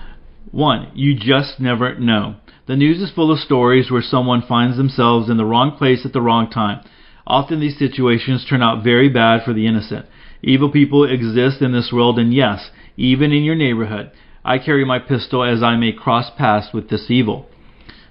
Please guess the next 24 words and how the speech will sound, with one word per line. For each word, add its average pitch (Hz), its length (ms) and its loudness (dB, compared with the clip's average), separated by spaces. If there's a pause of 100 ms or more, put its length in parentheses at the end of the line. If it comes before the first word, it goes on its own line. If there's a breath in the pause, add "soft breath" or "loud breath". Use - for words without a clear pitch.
Number 131 160 -8
two, 190 200 -4
bad 135 360 -4
guys 127 260 -4
have 120 260 -8
guns. 113 360 -6 (340 soft breath)
While 123 220 4
I 135 120 2
may 175 200 0
have 165 240 -6
practiced 170 420 -4
martial 143 420 -4
arts 123 320 0
for 151 60 -6
years 120 420 0
and 110 140 -6
carry 131 240 2
a 135 60 2
pocket 151 400 0
knife, 117 280 -2 (360 loud breath)
and 123 180 -2
reality 131 560 2
is 127 180 0
my, 120 440 -2